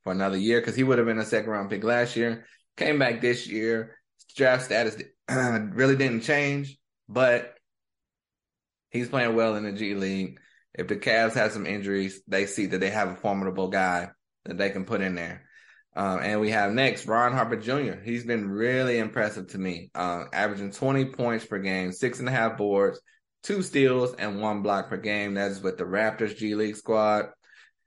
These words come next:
And, I mean, I really had him as a good talent, but I didn't see him as a top sixty prospect.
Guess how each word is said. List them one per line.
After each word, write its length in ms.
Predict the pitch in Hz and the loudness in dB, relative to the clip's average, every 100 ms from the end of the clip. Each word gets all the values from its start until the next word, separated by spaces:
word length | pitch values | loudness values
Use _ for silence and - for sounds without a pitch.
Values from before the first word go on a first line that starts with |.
| _ _ _ _ _ _ _ - | _ _ _ _ _ _ _ 2
And, 240 | 147 139 | 4 6
I 40 | |
mean, 240 | 139 135 123 | 4 4 4
I 80 | 127 | 4
really 300 | 135 151 147 | 6 6 6
had 280 | 147 135 | 6 4
him 420 | 135 131 127 123 123 | 4 0 0 -2 -6
as 160 | 107 98 | -6 -6
a 60 | |
good 300 | 95 120 123 | -2 0 0
talent, 500 | - 113 120 139 165 - _ _ - | -2 0 2 2 -2 -10 _ _ -6
but 280 | 110 110 104 | -2 0 0
I 100 | 117 | -2
didn't 180 | 120 | -4
see 200 | 117 120 | -6 -6
him 180 | 120 110 | -4 -4
as 80 | 104 | -4
a 80 | 95 | -4
top 260 | 123 104 | 0 -2
sixty 320 | - 113 - 101 | -2 -6 -4 -6
prospect. 720 | - 95 104 127 135 135 | 0 0 2 0 0 -2